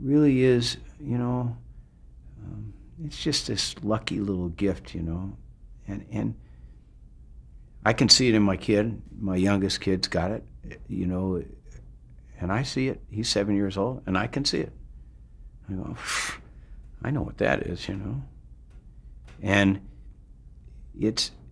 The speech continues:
I'd be lying and I'd be, you know, phony humble if I said it wasn't a gift. It's a gift. And the reason it's, it, it, the reason I don't feel cocky saying it is I didn't do anything except I learned all the technical stuff.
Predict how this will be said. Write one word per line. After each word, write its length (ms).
I'd 140
be 100
lying 640
and 160
I'd 160
be, 220
you 120
know, 260
phony 360
humble 420
if 140
I 100
said 340
it 80
wasn't 400
a 20
gift. 380
It's 240
a 20
gift. 360
And 140
the 60
reason 280
it's, 220
it, 240
it, 360
the 80
reason 280
I 40
don't 180
feel 420
cocky 340
saying 280
it 40
is 140
I 160
didn't 200
do 140
anything 340
except 280
I 120
learned 280
all 140
the 100
technical 480
stuff. 240